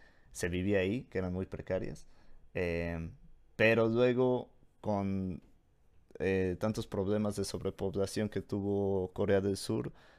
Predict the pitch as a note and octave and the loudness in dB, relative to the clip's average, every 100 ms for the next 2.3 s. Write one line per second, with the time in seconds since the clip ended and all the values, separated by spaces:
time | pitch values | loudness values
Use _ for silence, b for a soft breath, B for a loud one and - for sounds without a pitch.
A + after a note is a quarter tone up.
0 | b - - F2+ F2+ F2+ F2+ F2+ F2+ F2 | b -14 -4 0 2 2 2 2 0 -2
1 | - - F#2 - - G2 F#2+ F#2 F2+ F2 | -6 -6 -6 -4 0 2 2 -2 -4 -4
2 | E2+ D#2+ | -6 -10